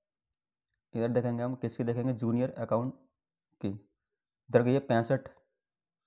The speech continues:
पैंसठ गई है, ये थोड़ी नीचे गई है। और एससी गई है उनसठ, एसटी गई है उनचास, ओबीसी गई है चौंसठ, ईडब्ल्यूएस गई है पचपन। देखो ये डाउन है,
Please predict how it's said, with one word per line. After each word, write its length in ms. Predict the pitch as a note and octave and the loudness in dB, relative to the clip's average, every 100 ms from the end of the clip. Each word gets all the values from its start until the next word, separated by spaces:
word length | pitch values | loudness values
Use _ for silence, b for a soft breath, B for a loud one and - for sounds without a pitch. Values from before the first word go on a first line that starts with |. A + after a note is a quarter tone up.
| _ _ _ _ _ _ _ _ _ _ _ _ _ _ _ _ _ _ _ _ _ _ _ - | _ _ _ _ _ _ _ _ _ _ _ _ _ _ _ _ _ _ _ _ _ _ _ 4
पैंसठ 240 | A2+ C3 | 4 6
गई 180 | B2 B2 | 4 4
है, 260 | C3 C3+ A#2+ | 2 -2 0
ये 140 | B2+ B2 | 0 0
थोड़ी 240 | B2 B2+ A#2+ | 2 2 4
नीचे 340 | G#2+ A2 C3 | 2 2 2
गई 180 | B2 B2 | 4 2
है। 140 | C3+ - _ _ _ _ _ _ _ _ _ _ - | 0 -6 _ _ _ _ _ _ _ _ _ _ 6
और 480 | A#2+ A#2 A#2 - - | 8 8 4 -2 4
एससी 280 | A#2 - C#3 | 4 4 0
गई 200 | B2 A#2+ | 4 4
है 120 | C3+ D3 - | 2 -2 -2
उनसठ, 420 | A2+ A2+ C3+ C3 - _ _ | -2 4 4 4 -2 _ _
एसटी 280 | A#2 A2 C3 | 0 0 -2
गई 180 | A2+ B2+ | 0 2
है 80 | B2+ | 4
उनचास, 640 | A2 A2+ A2 B2 A#2+ - - | 4 2 6 6 6 0 -2
ओबीसी 360 | A2+ A#2 A2+ B2 | 0 2 0 -2
गई 140 | A2+ | 0
है 80 | B2 | -2
चौंसठ, 480 | B2 A2 G#2+ A#2+ - - _ _ _ A#2 | 0 0 2 0 -2 -16 _ _ _ 0
ईडब्ल्यूएस 440 | G#2+ A#2 A#2+ A#2 | 2 4 4 2
गई 140 | A#2+ A#2 | 0 -2
है 80 | |
पचपन। 460 | C3 G#2+ - G#2 G2+ | 2 0 2 -2 2
देखो 220 | A#2 B2+ | 2 4
ये 140 | C3+ C3+ | 2 4
डाउन 340 | A#2+ A2+ A2+ | 6 6 2
है, 120 | C3 | -4